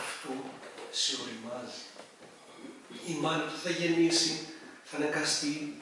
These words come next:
από τη στιγμή της κοιήσεως να ζει τη ζωή κάποιου άλλου άνθρωπου, του παιδιού. Θα ξενυχτήσει μαζί του, θα το παρακολουθεί. Τι ευλογημένο πράγμα. Αυτό αμέσως σε κάνει ταπεινό.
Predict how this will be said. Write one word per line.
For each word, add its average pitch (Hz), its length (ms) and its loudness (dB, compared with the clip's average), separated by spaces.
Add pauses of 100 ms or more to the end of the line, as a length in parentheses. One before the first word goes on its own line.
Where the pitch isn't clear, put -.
(120)
από 165 160 -4
τη 156 200 -2
στιγμή 175 360 2
της - 120 4 (120)
κοιήσεως 170 560 4
να 151 60 4 (300)
ζει - 180 6
τη 190 140 0
ζωή 190 100 -2 (120)
κάποιου 156 340 -2
άλλου - 220 -2
άνθρωπου, - 280 -8
του - 140 -6
παιδιού. 135 380 -4 (800)
Θα - 60 -8
ξενυχτήσει 160 600 4 (120)
μαζί 151 340 6 (100)
του, - 120 -4 (420)
θα - 120 -10
το 190 80 0
παρακολουθεί. 185 880 8 (800)
Τι 175 120 -6 (420)
ευλογημένο 127 540 -4
πράγμα. 120 280 -6 (480)
Αυτό - 200 -2
αμέσως 175 340 4
σε 147 140 2
κάνει 175 200 2
ταπεινό. 151 360 -2